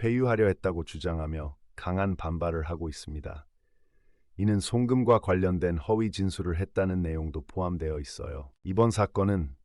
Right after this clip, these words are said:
단순한 조사 이상의 의미를 가집니다. 이 전 부지사의 주장이 사실이라면 검찰의 권한 남용과 같은 심각한 문제가 발생할 수 있는 만큼 법무부의 조사 결과가 주목됩니다.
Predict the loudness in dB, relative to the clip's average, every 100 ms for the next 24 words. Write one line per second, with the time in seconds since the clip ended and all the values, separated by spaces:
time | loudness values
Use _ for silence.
0 | -6 -2 0 2 2 2 -2 4 6 4
1 | 2 -2 -2 -2 -2 -4 -6 -6 -8 -6
2 | -6 -8 -12 -16 _ _ _ _ _ _
3 | _ _ -6 4 6 6 4 0 2 6
4 | 6 4 2 2 2 0 0 -2 -2 -4
5 | -2 -2 -4 -6 -10 _ _ _ _ -8
6 | -2 0 4 4 4 2 4 4 4 2
7 | 2 0 0 -2 -2 -2 -2 0 2 2
8 | 2 0 0 0 0 -2 -2 -6 -4 -2
9 | -2 -2 -4 -2 -4 -6 -8 -8 -6 -8
10 | -8 -4 -2 0 0 -2 -2 -6 -4 -2
11 | -2 -4 -6 -6 -8 -6 -8 -8 -10 -10
12 | -10 -14 -16